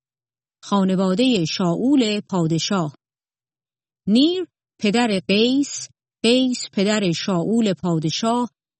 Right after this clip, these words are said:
و شاول پادشاه پدر یوناتان، ملکیشو، ابیناداب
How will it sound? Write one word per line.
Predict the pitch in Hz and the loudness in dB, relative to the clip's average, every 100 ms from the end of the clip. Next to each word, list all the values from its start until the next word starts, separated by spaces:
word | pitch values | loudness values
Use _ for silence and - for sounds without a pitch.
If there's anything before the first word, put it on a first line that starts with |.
| _ | _
و | 202 | -2
شاول | 208 - 208 - 339 285 | 0 0 0 2 2 2
پادشاه | 190 214 185 175 - 226 247 269 _ _ _ _ | 2 -2 0 0 0 2 2 0 _ _ _ _
پدر | 208 190 247 | 0 2 2
یوناتان، | 247 175 175 190 185 175 165 208 233 269 - _ _ _ - | 2 2 0 0 0 0 0 0 2 2 0 _ _ _ -2
ملکیشو، | 175 190 170 - 190 160 - 240 262 269 _ _ _ | 0 2 -2 0 0 0 2 2 2 -2 _ _ _
ابیناداب | 208 202 202 190 196 185 202 240 262 | 0 2 2 2 2 0 0 0 0